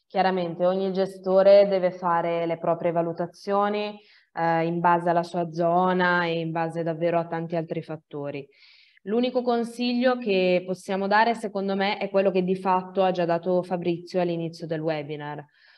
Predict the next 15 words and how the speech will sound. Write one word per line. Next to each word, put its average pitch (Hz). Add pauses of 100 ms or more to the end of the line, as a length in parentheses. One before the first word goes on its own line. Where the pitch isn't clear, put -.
(120)
ovvero 185
di 180
provare 208
a 185
vedere 190
le 185
opportunità 196 (180)
al 190
di 196
là 196
di 190
tutte 180
le 175
comprensibili 175
incertezze. 147